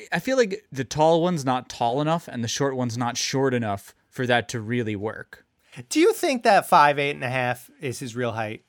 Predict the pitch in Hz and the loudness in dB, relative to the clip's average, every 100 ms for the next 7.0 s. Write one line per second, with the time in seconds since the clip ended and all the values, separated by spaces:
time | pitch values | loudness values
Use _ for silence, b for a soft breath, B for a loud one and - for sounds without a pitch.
0 | _ _ _ 247 240 - - 202 202 - | _ _ _ -2 -2 -4 -6 -4 -4 -4
1 | 143 - 127 98 92 87 85 - _ - | -6 -6 -8 -8 -12 -16 -16 -18 _ -6
2 | 220 214 170 123 110 139 123 - - 110 | -2 4 4 4 0 0 0 -2 -4 -4
3 | 110 95 92 90 101 85 - 131 131 107 | -4 -12 -12 -14 -16 -16 -10 -8 -8 -10
4 | 98 90 92 80 82 - - _ 123 117 | -12 -14 -16 -18 -20 -20 -20 _ -4 -2
5 | 117 113 123 - 190 208 175 127 110 131 | -2 -4 -8 -4 -2 -2 -2 -2 0 0
6 | 139 117 120 - - 131 160 113 101 123 | 0 0 0 -2 -4 0 2 2 0 -6